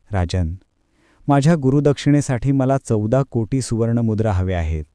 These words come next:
कृपया करून मला त्या द्या आणि मला मदत करा."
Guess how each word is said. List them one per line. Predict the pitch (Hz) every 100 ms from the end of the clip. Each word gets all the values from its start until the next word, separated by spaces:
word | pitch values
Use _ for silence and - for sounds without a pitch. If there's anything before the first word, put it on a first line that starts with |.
| _ _ _ _ _ _ -
कृपया | 135 147 147 147
करून | 120 123
मला | 117 110
त्या | 107 98
द्या | 85 80 71 - _ _ _ _ _ _ _ _
आणि | 131 143
मला | 160 135 151
मदत | 117 101 101 -
करा." | 82 73